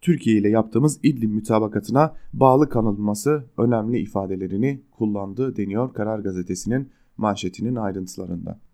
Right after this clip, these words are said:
Yüksek Askeri Şura ardından ordudaki atamalar tartışılıyordu. Şimdi bu tartışmalı atamalara bir yenisi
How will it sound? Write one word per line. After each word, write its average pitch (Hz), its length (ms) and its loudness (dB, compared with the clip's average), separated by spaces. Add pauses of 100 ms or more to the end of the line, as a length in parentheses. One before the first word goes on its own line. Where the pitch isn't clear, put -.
(200)
Yüksek 135 380 -2
Askeri 135 360 -2
Şura 135 360 -2
ardından 123 540 2
ordudaki 127 500 2
atamalar 123 460 2
tartışılıyordu. 113 960 -2 (200)
Şimdi 107 240 -4
bu 123 60 -8
tartışmalı 120 680 -2 (100)
atamalara 104 640 -4 (460)
bir 123 140 0
yenisi 113 540 -2